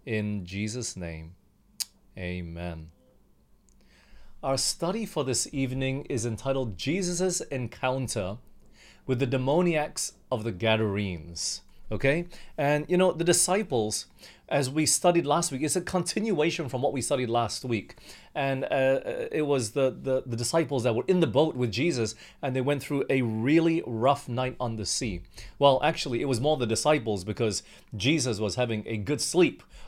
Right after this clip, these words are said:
while the storm was howling and blowing and the ship was filling up and they were ready to sink, but yet Jesus was still asleep. But yet he got up and he calmed the storm, and he gave the disciples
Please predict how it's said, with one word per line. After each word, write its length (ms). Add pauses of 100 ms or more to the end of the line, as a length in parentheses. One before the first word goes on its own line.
while 360
the 100
storm 520
was 240 (100)
howling 460
and 260
blowing 400 (260)
and 160
the 60
ship 260
was 200
filling 280
up 280 (320)
and 320
they 80
were 120
ready 280
to 60
sink, 300
but 100
yet 180
Jesus 420
was 180
still 480
asleep. 600 (400)
But 140
yet 240
he 180
got 240
up 160
and 140
he 200
calmed 380
the 60
storm, 420
and 120
he 80
gave 420
the 100
disciples 840